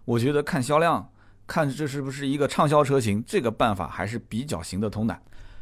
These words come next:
那么刚刚讲的是买车的层面，那其实在卖车这个层面也是一样的道理。你手上如果是一台滞销车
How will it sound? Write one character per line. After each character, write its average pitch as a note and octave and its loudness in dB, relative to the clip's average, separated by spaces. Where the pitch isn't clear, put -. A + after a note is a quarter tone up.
那 F3+ 0
么 E3+ 0
刚 F3+ 4
刚 F#3+ 4
讲 D#3 4
的 C#3+ 2
是 E3+ 0
买 A2 0
车 G2+ 2
的 D#3 2
层 G2 -2
面， F2+ -4
那 D#3 -2
其 F3+ 0
实 F3+ 4
在 F3+ 4
卖 G3+ 4
车 C3+ 2
这 A#2+ 0
个 A2+ 2
层 F#2+ -4
面 G2+ -2
也 F2+ -4
是 G#2+ -4
一 G#2 0
样 D3+ 4
的 A#2+ 2
道 F#2+ -2
理。 D2 -10
你 D3+ 0
手 D3+ 2
上 D3 2
如 D3 0
果 C#3 4
是 C#3 -2
一 C3 2
台 A2 0
滞 F#3 -2
销 F2+ -4
车 - -12